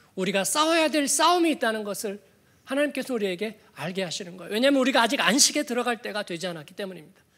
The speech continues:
그래서 하나님께서는 그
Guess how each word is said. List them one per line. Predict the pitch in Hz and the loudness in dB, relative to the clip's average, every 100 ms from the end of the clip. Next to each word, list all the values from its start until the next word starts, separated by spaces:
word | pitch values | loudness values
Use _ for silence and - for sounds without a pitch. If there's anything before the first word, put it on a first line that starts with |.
| _ _ | _ _
그래서 | - 202 214 | -8 -6 -4
하나님께서는 | 240 277 277 277 233 269 233 147 _ _ _ _ _ _ _ _ _ _ _ _ _ | 0 2 2 -2 0 0 -2 -6 _ _ _ _ _ _ _ _ _ _ _ _ _
그 | - 254 240 | -2 0 0